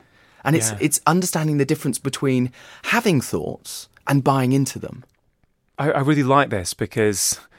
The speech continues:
Speaker 2: it's, for me, it's quite a fresh way to approach it. Um, it's, yeah, it's recognizing that a lot of these thoughts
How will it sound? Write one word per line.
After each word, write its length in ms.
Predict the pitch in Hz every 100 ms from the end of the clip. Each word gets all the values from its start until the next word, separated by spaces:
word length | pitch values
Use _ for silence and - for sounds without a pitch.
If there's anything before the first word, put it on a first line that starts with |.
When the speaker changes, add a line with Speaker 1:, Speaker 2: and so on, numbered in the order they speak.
| _ _ _ _ _
Speaker 2:
it's, 580 | 120 113 - - - - - _ _ _ _ _ _ _ _ _ _ -
for 120 | 139
me, 140 | 147
it's 140 | 160 -
quite 120 | 127
a 40 |
fresh 420 | - 143 120 -
way 160 | 120 110
to 160 | - 107
approach 480 | - 120 113 -
it. 480 | 98 92 - - - - -
Um, 380 | 107 101 101 104 -
it's, 640 | 107 95 - - - - - - - _ _ _ _ _ _ _ _ _ _ _ _ _ _ -
yeah, 100 | 143
it's 180 | - 123
recognizing 840 | 170 165 165 139 120 113 104 101
that 200 | 104 104
a 60 | 117
lot 180 | 127 139
of 60 |
these 280 | 113 101 -
thoughts 400 | 139 127 107